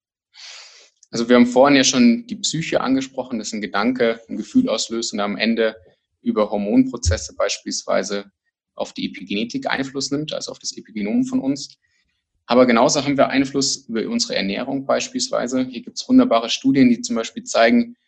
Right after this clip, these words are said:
wie Brokkoli, ähm, am, ja, bestimmte Gene an- und ausschalten kann. Also so Tumorsuppressorgene beispielsweise. Also die dafür sorgen, dass, ähm, ja, ähm, Tumorzellen unterdrückt werden in der Bildung.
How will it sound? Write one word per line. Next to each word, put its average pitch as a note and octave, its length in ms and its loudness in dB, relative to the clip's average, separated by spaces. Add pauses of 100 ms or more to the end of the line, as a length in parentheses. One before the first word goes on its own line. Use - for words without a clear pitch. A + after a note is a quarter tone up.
(240)
wie A2 120 -4
Brokkoli, B2+ 880 2 (300)
ähm, G#2+ 500 -4
am, - 500 -6
ja, A2+ 200 -2
bestimmte - 460 -6
Gene B2+ 580 2 (180)
an- A#2+ 160 0
und G#2+ 140 -2
ausschalten G2+ 600 -4
kann. - 320 -10 (100)
Also - 200 -20
so - 200 -14
Tumorsuppressorgene G#2+ 1200 -6
beispielsweise. G2 840 -6 (640)
Also G2+ 180 -10
die G2 140 -6
dafür G2+ 260 -4
sorgen, G#2 480 0 (460)
dass, - 280 -4
ähm, G2+ 460 -6 (140)
ja, - 480 -16
ähm, - 280 -18 (600)
Tumorzellen A#2 760 0
unterdrückt - 540 -10
werden A2+ 200 0
in A2 80 -6
der G#2+ 80 -8
Bildung. G#2+ 480 -6